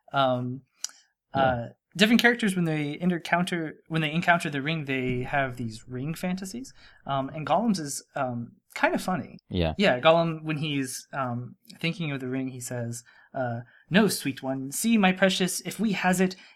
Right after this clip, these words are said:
Speaker 1: then we can escape even from him, eh? Perhaps we grows very strong, stronger than wraiths.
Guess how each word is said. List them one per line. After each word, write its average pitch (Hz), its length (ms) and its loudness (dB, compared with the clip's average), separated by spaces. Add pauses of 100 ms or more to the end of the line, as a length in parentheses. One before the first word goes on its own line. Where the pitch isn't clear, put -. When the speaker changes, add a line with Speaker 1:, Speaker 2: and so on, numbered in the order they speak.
Speaker 1:
then 156 120 2
we 220 80 8
can 208 160 4
escape 190 420 0
even 196 260 4
from 160 200 -2
him, 185 320 4
eh? 175 320 0 (560)
Perhaps 190 320 2
we 170 100 -2
grows 147 300 -4
very 165 260 2
strong, 123 720 -2
stronger 190 420 6
than 151 280 0
wraiths. 127 460 -6